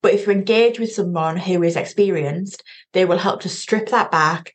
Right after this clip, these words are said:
and keep it simple for you so you can understand how to implement it.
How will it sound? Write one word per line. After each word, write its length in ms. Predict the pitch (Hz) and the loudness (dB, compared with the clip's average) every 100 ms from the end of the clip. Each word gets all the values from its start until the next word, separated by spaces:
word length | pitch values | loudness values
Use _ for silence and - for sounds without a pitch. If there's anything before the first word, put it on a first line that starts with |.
| - | -8
and 180 | 165 165 | -8 -4
keep 300 | 190 190 240 | -2 0 0
it 100 | - | 0
simple 320 | 208 196 170 | -2 0 -4
for 240 | - 151 | -4 -4
you 260 | 151 156 156 | -2 -4 -6
so 140 | - | -4
you 80 | 175 | -4
can 180 | 180 - - | -4 -6 0
understand 800 | 202 196 208 - 165 156 151 156 - - - | 2 2 0 -2 0 0 -4 -6 -14 -20 -10
how 240 | - 165 | -2 -2
to 140 | 165 160 | -2 -4
implement 480 | 165 - 175 185 190 | -4 -4 -4 -4 -4
it. 220 | 180 | -4